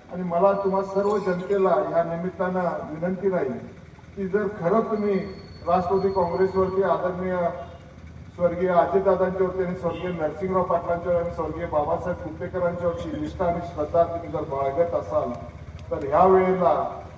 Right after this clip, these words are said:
जो इतिहास नरसिंहराव पाटलांचा जो पराभव झाल्यानंतर या तालुक्यानं लिहिला होता, पाचीच्या पाची जिल्हा परिषद आणि दहाच्या दहा पंचायत समिती सलग दोन वेळेला दहा वर्ष या तालुक्यातून, साहेब, आम्ही निवडून दिलो होतो.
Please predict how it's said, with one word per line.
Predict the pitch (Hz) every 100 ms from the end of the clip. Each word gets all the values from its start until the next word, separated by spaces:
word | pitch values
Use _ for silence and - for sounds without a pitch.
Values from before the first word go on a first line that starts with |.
| -
जो | 185 202
इतिहास | 196 196 196 180 - - -
नरसिंहराव | 151 151 175 185 185
पाटलांचा | 185 175 170 175 180 180 175
जो | 180 170
पराभव | 160 170 190 196
झाल्यानंतर | 185 180 180 180 180 175 170 - - -
या | 170
तालुक्यानं | 170 165 185 185 175 180 170
लिहिला | 165 160 185
होता, | 180 175 175 165 - - - - - - 170 208 - - - -
पाचीच्या | 175 175 208 214 208
पाची | 202 175 175 202
जिल्हा | 180 190 190
परिषद | 196 190 190 190
आणि | 180 180 180
दहाच्या | 160 170 180 185 -
दहा | 175
पंचायत | 190 190 180 185 175
समिती | 185 175 - 170 147 - - - -
सलग | 185 214 202
दोन | 202 202 202
वेळेला | 196 196 190 170 -
दहा | 170 185
वर्ष | 202 196 196 196 180 165 - - 175
या | 170
तालुक्यातून, | 170 170 185 190 180 190
साहेब, | 180 180 175
आम्ही | 180 180
निवडून | 175 165 180
दिलो | 175 175
होतो. | 170